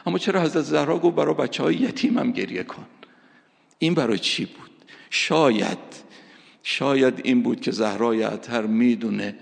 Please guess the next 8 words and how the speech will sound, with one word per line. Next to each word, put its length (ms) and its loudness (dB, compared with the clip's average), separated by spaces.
وقتی 240 -2
توی 180 -2
یه 100 2
خونه 320 0
مادری 560 2
از 200 -2
دنیا 360 2
بره، 420 0